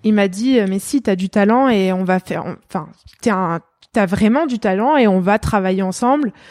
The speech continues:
Et donc, euh, je me suis entraînée pendant un an en me disant, « Est-ce que c'est possible ? Est-ce que je vais me qualifier ? Si ça se trouve, ma carrière est terminée. »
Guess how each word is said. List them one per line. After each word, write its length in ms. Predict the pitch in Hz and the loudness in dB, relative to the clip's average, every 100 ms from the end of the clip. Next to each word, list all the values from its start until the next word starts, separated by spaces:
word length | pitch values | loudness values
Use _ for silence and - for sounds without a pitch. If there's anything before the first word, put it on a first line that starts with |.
| - - - - | -20 -20 -12 0
Et 100 | 214 | 2
donc, 240 | 240 285 | 2 2
euh, 180 | 285 214 | 2 2
je 80 | 208 | 2
me 80 | 220 | 0
suis 160 | - | 0
entraînée 380 | 233 214 247 247 | -2 -2 -2 -2
pendant 400 | 240 208 196 196 - | -2 -4 -4 -6 0
un 220 | 233 240 | 0 2
an 200 | 254 262 | 2 2
en 40 | 233 | 0
me 40 | |
disant, « 220 | 196 214 | -4 -6
Est-ce 100 | 214 | -6
que 100 | - | -8
c'est 160 | 196 214 | -8 -8
possible ? 580 | - 214 - 226 226 202 | -6 -10 -8 -6 -2 -2
Est-ce 140 | 196 | -4
que 100 | 214 | -4
je 80 | 180 | -2
vais 80 | 196 | -2
me 60 | |
qualifier ? 580 | 196 196 196 196 - 240 | 0 0 0 -2 0 2
Si 120 | 226 196 | 2 0
ça 140 | 202 | -2
se 80 | - | -2
trouve, 120 | 220 | 0
ma 120 | 202 | 0
carrière 340 | 196 190 190 202 | 0 -2 2 2
est 80 | 208 | 2
terminée. » 760 | 190 208 233 247 254 254 247 | 2 4 4 4 4 4 2